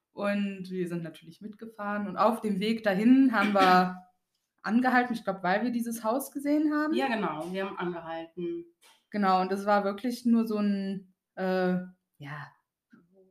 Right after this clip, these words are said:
Speaker 1: weil das Gelände einfach so riesig ist, so ein kleines Gebäude am Horizont.
Speaker 2: Ja, ihr müsst euch das so vorstellen, dass man am Anfang, also wenn man an der Straße steht und das Haus sieht, da ist, ähm, eine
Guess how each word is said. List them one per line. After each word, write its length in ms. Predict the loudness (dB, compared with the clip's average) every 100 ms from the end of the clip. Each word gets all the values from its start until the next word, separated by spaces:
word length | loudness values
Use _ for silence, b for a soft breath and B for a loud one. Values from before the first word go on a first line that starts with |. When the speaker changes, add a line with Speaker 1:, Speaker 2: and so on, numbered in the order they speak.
| _
Speaker 1:
weil 180 | 0 4
das 220 | 4 2
Gelände 400 | 2 6 8 6
einfach 220 | 4 0
so 140 | -4 -6
riesig 300 | -4 -2 -2
ist, 160 | -4
so 80 | -4
ein 160 | -4 -6
kleines 640 | -4 -2 2 0 0 -10
Gebäude 600 | -8 -2 0 0 0 0
am 180 | -2 -6
Horizont. 720 | -8 -10 -10 -8 0 0 2
Speaker 2:
Ja, 360 | 2 4 2 2
ihr 80 | -2
müsst 180 | -2 -6
euch 140 | -8
das 120 | -12
so 80 | -12
vorstellen, 360 | -10 -6 -4 -4
dass 160 | -4
man 120 | -4 -6
am 120 | -6
Anfang, 460 | -6 -6 -6 -6 -8
also 180 | -10 -14 _
wenn 100 | -6
man 160 | -4 -4
an 140 | -4
der 100 | -4
Straße 720 | -6 -6 -4 -4 -4 -8 -8 -12
steht 340 | -12 -12 -10
und 80 | -12
das 160 | -10 -8
Haus 220 | -8 -10
sieht, 260 | -12 -10 -12
da 60 |
ist, 280 | -12 -14 -16 _ _ _ _ _
ähm, 440 | -4 0 0 -2 -10 _ -14
eine 200 | -10